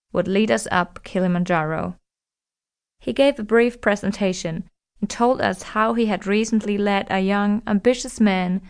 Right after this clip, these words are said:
without arms and legs up a seven thousand meter high mountain. We gasped for air when we saw the pictures from this trip.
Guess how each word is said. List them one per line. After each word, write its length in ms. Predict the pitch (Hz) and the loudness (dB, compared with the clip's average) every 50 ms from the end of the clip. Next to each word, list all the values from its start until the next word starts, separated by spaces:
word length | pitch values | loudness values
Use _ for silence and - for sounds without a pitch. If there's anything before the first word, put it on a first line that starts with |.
| - _ _ _ _ - | -18 _ _ _ _ -2
without 400 | - 190 180 214 226 247 262 - - | -2 2 2 4 2 2 2 0 0
arms 380 | - - 196 196 196 202 196 - | 2 2 4 2 2 -2 -2 -4
and 160 | 185 180 156 | -4 -2 -2
legs 540 | 170 185 185 180 175 156 - - - - - _ _ _ _ _ _ _ _ _ _ _ _ _ _ - | 0 0 0 0 -2 -4 -6 -12 -20 -20 -20 _ _ _ _ _ _ _ _ _ _ _ _ _ _ -2
up 220 | - 226 233 - - | 0 0 0 0 -4
a 100 | - - | -6 -6
seven 500 | - - - - - 240 247 254 262 254 | -8 -10 -6 -2 -2 0 0 0 -2 -2
thousand 540 | 254 - 214 208 208 202 202 208 208 214 - | 0 0 2 2 2 2 0 -2 -6 -4 -2
meter 420 | 208 202 196 190 190 - 202 208 196 | 0 0 2 0 0 -2 -4 -4 -4
high 440 | 180 - - - 190 190 175 175 | -6 -8 -6 -4 -2 -2 0 0
mountain. 720 | 175 180 170 175 165 156 156 156 - 170 - - 190 185 - - _ _ _ _ _ _ _ _ _ _ _ _ _ _ _ _ _ _ _ _ _ _ _ _ _ - | 0 0 0 0 0 -2 -4 -8 -8 -8 -8 -8 -8 -10 -12 -16 _ _ _ _ _ _ _ _ _ _ _ _ _ _ _ _ _ _ _ _ _ _ _ _ _ 0
We 140 | - 208 226 | 2 2 4
gasped 380 | 208 226 208 202 202 - - - | 4 4 2 2 0 -2 -6 -4
for 200 | - - - - - | -4 -4 -2 -2 0
air 280 | 196 190 185 180 170 | 2 2 2 2 2
when 180 | 160 165 160 - | 0 -2 -4 -4
we 100 | - 180 | -6 -8
saw 260 | - - - 175 170 | -6 -4 -2 -2 -2
the 80 | 175 - | -4 -6
pictures 440 | - - 180 175 - - - 170 | -6 -6 -6 -6 -6 -8 -10 -8
from 200 | - - 175 165 | -6 -4 -4 -4
this 180 | 160 185 - - | -4 -4 -6 -8
trip. 340 | - - 185 165 - - | -4 0 0 0 0 -2